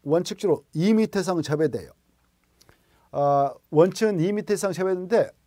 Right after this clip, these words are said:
그래 이 미터 이상 아까 삼 미터 접해 있었어요. 그랬던 것이었는데요.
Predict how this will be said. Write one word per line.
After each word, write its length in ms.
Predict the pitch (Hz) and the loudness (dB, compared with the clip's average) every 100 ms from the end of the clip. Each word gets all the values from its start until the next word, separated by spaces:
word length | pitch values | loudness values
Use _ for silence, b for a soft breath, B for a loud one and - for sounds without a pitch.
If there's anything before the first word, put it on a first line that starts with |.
| _ _ _ | _ _ _
그래 320 | 185 214 202 - _ | 2 4 4 -2 _
이 180 | 180 202 | -6 -4
미터 240 | 214 220 | -4 -2
이상 440 | 202 190 196 175 143 _ | -2 2 2 2 -2 _
아까 320 | 147 165 190 | -4 -2 0
삼 240 | 165 - 254 | -2 -4 -8
미터 200 | 262 185 | -8 -8
접해 240 | 156 165 | -6 -2
있었어요. 460 | 170 170 - 120 80 _ _ _ _ _ _ _ _ - - b b b b | -2 -2 -8 -12 -14 _ _ _ _ _ _ _ _ -6 -6 b b b b
그랬던 640 | - 214 220 - 214 202 | 6 8 10 8 4 4
것이었는데요. 920 | 202 202 196 185 180 170 208 185 170 | 2 2 -2 -4 -6 4 8 10 8